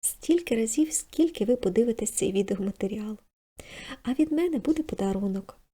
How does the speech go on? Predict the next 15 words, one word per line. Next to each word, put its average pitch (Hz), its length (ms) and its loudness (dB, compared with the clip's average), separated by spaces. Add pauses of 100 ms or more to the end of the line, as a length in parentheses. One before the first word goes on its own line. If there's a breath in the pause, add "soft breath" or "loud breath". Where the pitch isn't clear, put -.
(720 loud breath)
тому, 294 260 2
хто, 233 300 0
чий 254 240 2
коментар 233 720 -2 (680)
виявиться 240 540 2
кращим. 185 560 -6 (260)
Я 240 100 -2
дам 220 240 -4
астрологічну 208 760 -2
відповідь 202 580 -2 (360 loud breath)
на 208 260 -2
одне 262 380 -4
ваше 233 320 -4
запитання. - 640 -10 (2000 loud breath)
Отже, 240 480 0